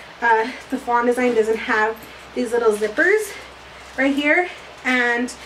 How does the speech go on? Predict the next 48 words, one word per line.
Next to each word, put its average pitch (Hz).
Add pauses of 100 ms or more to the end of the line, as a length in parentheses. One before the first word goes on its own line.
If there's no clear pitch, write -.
(240)
the 254
inside 254
is 220
different 226
as 202
well. 208 (180)
And 233
then 226
right 220
here 220
would 214
have, 214
like, 202
the 214
Fawn 202
design 196 (320)
as 220
well 202
as, 202
like, 185 (720)
the 220
side 208
straps 196
will 208
have 196
the 208
Fawn 196
design. 190 (160)
So 190 (440)
this 302
is 427
actually 269 (280)
really 247
sturdy. 269 (440)
Um, 226 (400)
it's 269
a 339
backpack. 254
I 233
wanted 233
to 240
go 220
ahead 240
and 226
get 208
a -
backpack 202
'cause 190